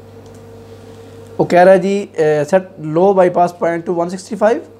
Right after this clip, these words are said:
Yes, okay, उसने वन सिक्सटी फ़ाइव कर दिया है। ये जो, अ, एक number है उसको मैं टू फ़ोर्टी पे करता हूँ, एक number, पाँच number, टू फ़ोर्टी volt। इस पे देखते हैं कि lower value कितनी होती है, यस।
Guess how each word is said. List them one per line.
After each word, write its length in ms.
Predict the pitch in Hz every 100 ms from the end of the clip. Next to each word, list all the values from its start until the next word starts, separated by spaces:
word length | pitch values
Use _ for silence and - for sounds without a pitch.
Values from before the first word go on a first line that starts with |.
| - - -
Yes, 560 | 156 160 165 - - - - - - - 135
okay, 280 | - 165 185 - - -
उसने 180 | 151 165
वन 240 | 165 139
सिक्सटी 280 | 135 - 190
फ़ाइव 200 | - -
कर 180 | - 156
दिया 240 | 165 170
है। 60 | 180 -
ये 60 | 208
जो, 120 | 208
अ, 200 | 214 165
एक 360 | 160 165 175 175
number 300 | 202 190 202
है 60 |
उसको 220 | 202 202 196
मैं 380 | 185 202 - 156
टू 120 | 185
फ़ोर्टी 300 | - 185 202
पे 120 | 190
करता 280 | 156 127 135
हूँ, 200 | 131 120 - - - - -
एक 200 | 165 170
number, 380 | 185 180 180 190 220 - - - - - - - - - - - - - -
पाँच 240 | 190 180
number, 360 | 143 123 127 - - _ - -
टू 100 | 175
फ़ोर्टी 300 | 151 160 302
volt। 340 | 202 185 196 196
इस 80 | 190
पे 120 | 214
देखते 280 | 156 143 175
हैं 140 | 175
कि 100 | 165
lower 200 | 151 170
value 240 | 160 151 151
कितनी 260 | 151 147 147
होती 260 | 120 -
है, 160 | 127 101 135
यस। 280 | 147 135 -